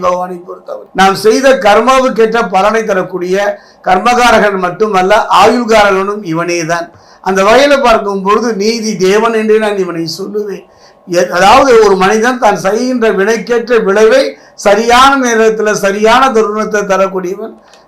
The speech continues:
சனி பகவான். அந்த சனி பகவானை பொறுத்த வரைக்கும், கும்பத்தில் இருந்து அவர் மீனத்திற்கு பயிற்சியாகின்றார். இருபத்தொன்பது மூணு ரெண்டாயிரத்தி இருபத்தைந்து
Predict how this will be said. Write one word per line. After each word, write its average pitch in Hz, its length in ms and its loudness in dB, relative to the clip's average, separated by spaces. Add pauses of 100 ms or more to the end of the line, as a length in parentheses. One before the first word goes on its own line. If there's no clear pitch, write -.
(120)
சனி 196 280 2
பகவான். 165 440 -2
அந்த 180 180 -2
சனி 185 300 -2
பகவானை 269 360 2 (140)
பொறுத்த 196 320 -4
வரைக்கும், 190 360 -4 (400)
கும்பத்தில் 254 560 0 (120)
இருந்து 269 280 2
அவர் 233 200 2 (100)
மீனத்திற்கு 220 580 0 (120)
பயிற்சியாகின்றார். 185 1000 -2 (340)
இருபத்தொன்பது 240 680 0
மூணு 202 220 -2
ரெண்டாயிரத்தி 220 680 0
இருபத்தைந்து 220 580 0